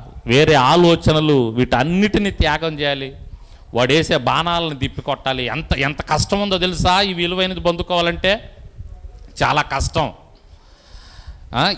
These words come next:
ఈ విలువైనది మరలా ఎంత విలువైనదంటే మాటల్లో చెప్పలేనంత విలువైనది ఈ వాక్యం. అట్లాంటి విలువైనది మన దగ్గరికి రానియకుండా సాతాను.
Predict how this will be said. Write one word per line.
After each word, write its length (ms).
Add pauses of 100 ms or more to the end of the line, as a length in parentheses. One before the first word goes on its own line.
ఈ 60
విలువైనది 960 (160)
మరలా 380
ఎంత 340
విలువైనదంటే 720
మాటల్లో 480
చెప్పలేనంత 640
విలువైనది 540
ఈ 40
వాక్యం. 500 (760)
అట్లాంటి 400
విలువైనది 760
మన 200
దగ్గరికి 360
రానియకుండా 600
సాతాను. 680